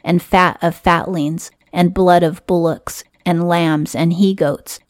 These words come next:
I have not desired." Isaiah says that the Lord is telling them that he doesn't even want their sacrifices. They continue to sin willfully and gleefully, and yet they think that they're gonna get forgiven because they brought a sacrifice.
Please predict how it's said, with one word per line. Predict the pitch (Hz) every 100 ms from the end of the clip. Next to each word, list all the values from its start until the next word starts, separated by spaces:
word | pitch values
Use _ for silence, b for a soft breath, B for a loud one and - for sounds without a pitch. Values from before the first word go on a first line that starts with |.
| -
I | 165 180
have | 165 -
not | 170 160 214
desired." | 165 170 160 165 190 208 _ _ _ _ _ 185
Isaiah | 180 185 185 180
says | - 185 175 180
that | - 170
the | 190 170
Lord | 180 180
is | 170 -
telling | - 185 185 175
them | 165 151 156 -
that | 226 180
he | - 214 220
doesn't | 196 180 175
even | - 185 180 165 156
want | 175 180 - 165
their | 160
sacrifices. | 165 - 170 - 175 - 170 - - 92 - - _ _
They | 185 185
continue | 185 185 175 - 208 220 214 208
to | 180
sin | 170 - 196 175 160
willfully | 170 185 196 - 185 185 180 180 -
and | 160 156
gleefully, | 170 185 202 - 175 156 147 139 - _
and | - 180
yet | 180 160 170
they | 170
think | 185 - 180 175 -
that | 160
they're | 170 170
gonna | 170 165
get | 160 170 -
forgiven | 170 160 180 185 170 151 156
because | 170 - 165 -
they | 156
brought | 156 170 160 147
a | 160
sacrifice. | 165 165 170 170 160 147 151 -